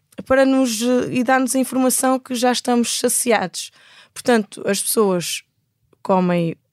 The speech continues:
o, o normal, não é? Ah, e a verdade é que, para além de se perceber que, que esse fármaco era bastante eficaz no tratamento da diabetes tipo dois,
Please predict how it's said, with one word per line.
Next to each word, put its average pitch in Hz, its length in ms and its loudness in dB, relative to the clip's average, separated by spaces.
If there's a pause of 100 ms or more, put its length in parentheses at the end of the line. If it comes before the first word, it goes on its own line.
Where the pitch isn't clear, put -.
(200)
o, 165 460 -6 (240)
o 165 100 -4
normal, 202 540 4
não 220 200 2
é? 233 280 4 (420)
Ah, 240 540 6
e 247 200 4
a 247 60 4
verdade 247 380 4
é 254 40 4
que, 220 460 0 (100)
para 202 180 2
além 214 300 4
de 190 300 2
se - 160 -2
perceber 226 540 0
que, 180 340 -2
que - 100 -6
esse - 140 -2
fármaco 170 720 -2
era 175 220 -2
bastante 185 360 -6
eficaz 190 540 -2
no 165 300 -4
tratamento 175 480 -4
da - 80 -6
diabetes 170 320 -4
tipo - 180 -10
dois, 240 260 2